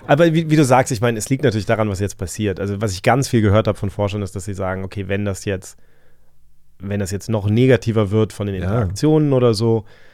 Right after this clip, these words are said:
Speaker 1: dann, ähm, dann sind sie da irgendwann raus. Ich hab auch mit Forschern gesprochen, weil ich ja auch über Misinformation, Disinformation und so, äh, schreibe, hab ich auch mit ein paar der Forscher, äh, gesprochen, die natürlich schon sich große Sorgen machen, weil sie sagen, es ist eben,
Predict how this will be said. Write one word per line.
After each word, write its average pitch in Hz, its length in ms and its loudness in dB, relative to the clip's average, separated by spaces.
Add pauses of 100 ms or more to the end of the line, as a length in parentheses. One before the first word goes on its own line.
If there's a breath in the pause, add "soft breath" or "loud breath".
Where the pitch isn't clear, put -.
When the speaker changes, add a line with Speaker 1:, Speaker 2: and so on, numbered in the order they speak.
(200 soft breath)
Speaker 1:
dann, 101 560 -2
ähm, 95 540 -8
dann 95 140 -8
sind 101 160 -8
sie 104 80 -10
da 98 100 -2
irgendwann 95 380 -4
raus. 120 480 2
Ich 101 120 -4
hab 117 160 0
auch 123 220 0
mit 135 160 2
Forschern 131 300 4
gesprochen, 117 260 2
weil 110 80 2
ich 95 60 -2
ja 104 80 0
auch 104 120 0
über 110 140 -2
Misinformation, 107 640 -4
Disinformation 110 560 -4
und 104 40 -6
so, 107 380 -6
äh, 101 400 -6
schreibe, 104 320 0
hab 101 80 0
ich - 320 -12
auch 98 140 -8
mit 110 140 -4
ein 107 60 -6
paar 104 200 -2
der 113 220 0
Forscher, 123 720 -2
äh, 117 120 -8
gesprochen, 120 480 -2
die 110 80 -2
natürlich 104 240 -6
schon 113 160 -4
sich 98 100 -8
große 120 320 -2
Sorgen 127 320 0
machen, 127 280 -4
weil 101 80 -4
sie 95 80 -8
sagen, 95 240 -8
es 98 100 -12
ist 98 120 -14
eben, 107 220 -8